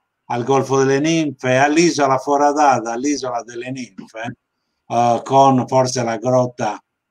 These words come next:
delle Ninfe, quella che noi chiamiamo oggi la grotta di Nettuno. Eh, allora, tutto questo ci dice che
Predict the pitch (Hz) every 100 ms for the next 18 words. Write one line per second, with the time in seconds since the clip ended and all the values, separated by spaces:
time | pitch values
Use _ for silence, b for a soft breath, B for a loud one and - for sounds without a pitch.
0 | _ 123 123 127 135 143 131 123 117 135
1 | 123 131 131 127 123 120 127 120 131 120
2 | 113 - _ _ - 117 131 131 123 120
3 | 123 120 123 104 85 95 107 - _ _
4 | _ - 127 127 123 120 117 196 190 143
5 | 135 196 202 196 185 131 135 120 156 156
6 | 131 131 127 127 147 135